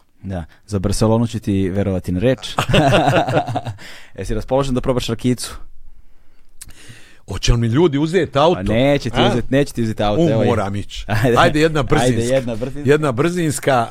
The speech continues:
Speaker 2: ali
Speaker 1: Pa ovako, opa,
Speaker 2: da, a,
Speaker 1: vac.
Speaker 2: da
Speaker 1: Ja
Speaker 2: se
Speaker 1: sam
Speaker 2: pokopljamo.
Speaker 1: Tako, tako, ja sam to spremio. Ja sam to spremio da se proba, mora
Speaker 2: A
Speaker 1: da se
Speaker 2: reci
Speaker 1: proba.
Speaker 2: mi, onaj, moraš mi otkri-,
Speaker 1: Zakomka.
Speaker 2: otkrit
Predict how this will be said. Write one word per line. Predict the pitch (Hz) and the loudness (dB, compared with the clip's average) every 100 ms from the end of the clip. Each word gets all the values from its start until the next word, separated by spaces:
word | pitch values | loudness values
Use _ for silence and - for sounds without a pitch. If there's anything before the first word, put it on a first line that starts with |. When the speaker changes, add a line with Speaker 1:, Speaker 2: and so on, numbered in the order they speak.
| - | -2
Speaker 2:
ali | 117 113 117 - - - - - - | 0 0 -2 -8 -20 -20 -20 -20 -20
Speaker 1:
Pa | 123 - | -20 -20
ovako, | 120 127 - 135 - - - | -20 -20 -20 -20 -20 -20 -20
opa, | 165 - - 127 | -20 -20 -14 -10
Speaker 2:
da, | |
a, | 160 | -8
Speaker 1:
vac. | 123 - - - - | -8 -8 -18 -20 -6
Speaker 2:
da | 123 | 0
Speaker 1:
Ja | 139 | 2
Speaker 2:
se | 107 | 0
Speaker 1:
sam | 113 | 0
Speaker 2:
pokopljamo. | 98 160 156 151 107 82 - - - | 0 2 0 0 -2 -2 -12 -14 -12
Speaker 1:
Tako, | 101 110 | -12 -12
tako, | 101 110 107 95 | -8 -8 -4 -4
ja | 98 | -4
sam | 98 95 | -8 -10
to | 120 110 | -12 -14
spremio. | - 123 127 147 - 143 - 147 147 - | -16 -16 -12 -12 -10 -12 -12 -14 -14 -8
Ja | 104 110 | -4 -2
sam | 110 101 | -2 0
to | 117 | 0
spremio | 107 113 120 131 120 | 2 0 2 2 0
da | 110 | -2
se | 120 | -6
proba, | - 131 131 120 | 0 2 4 4
mora | 127 135 135 | 4 4 4
Speaker 2:
A | 123 | 2
Speaker 1:
da | |
se | - | 0
Speaker 2:
reci | 120 | 0
Speaker 1:
proba. | 123 131 | 0 0
Speaker 2:
mi, | 147 143 | 0 -2
onaj, | 139 143 143 139 | -2 -2 -2 -2
moraš | 131 139 151 135 - | -2 -2 0 -2 -2
mi | 147 | -4
otkri-, | 117 | 2
Speaker 1:
Zakomka. | 139 160 151 143 | 6 6 6 4
Speaker 2:
otkrit | 135 127 | 2 4